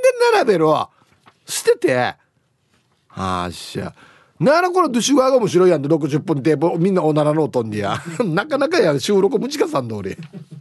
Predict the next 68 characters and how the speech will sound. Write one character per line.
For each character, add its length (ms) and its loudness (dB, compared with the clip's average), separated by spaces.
は 140 0
い、 100 0
さ 120 2
あ、 40 4
い 120 2
つ 140 -6
も 120 2
美 140 -2
人 140 2
の 100 2
味 100 0
方、 240 0
チ 180 0
ー 20 0
ム 80 0
親 160 2
子 140 -2
代 220 0
表 160 2
取 160 0
締 280 -2
役、 240 -2
エ 80 0
ロ 100 2
ザ 180 0
イ 60 -2
ル 80 -2
で 120 -6
す。 140 -18
こ 120 -6
ん 20 -2
に 80 -2
ち 100 -4
は。 220 -2
早 160 -2
速 180 0
ア 60 2
ン 80 -2
ケ 120 0
ー 40 -6
ト 100 -2
を 40 2
終 120 2
え、 120 -10
配 240 -4
達 220 -4
出 220 -4
発 220 -4
し 100 -10
て 160 0
読 200 0
谷 180 0
に 80 0
あ 60 0
る 60 -2
弁 240 -2
当 200 0
屋 180 -2
で 120 -2
百 280 -4
円 100 0
そ 120 -2
ば 100 -2
食 140 -6
べ 100 -2
る 80 -8
と 80 -12
き、 260 -2